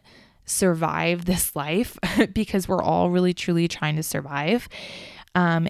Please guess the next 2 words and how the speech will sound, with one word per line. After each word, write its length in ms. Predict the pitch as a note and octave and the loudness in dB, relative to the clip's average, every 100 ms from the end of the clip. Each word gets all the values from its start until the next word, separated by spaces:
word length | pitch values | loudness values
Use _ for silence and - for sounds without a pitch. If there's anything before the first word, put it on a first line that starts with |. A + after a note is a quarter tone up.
| - | 0
and 460 | F3 E3+ E3 E3+ - - _ _ _ _ _ | 0 2 2 2 -2 -8 _ _ _ _ _
continuing 1040 | - A3 G3+ - A3 G#3+ G#3+ A3 A3 A3 | 0 4 4 2 2 2 2 2 2 0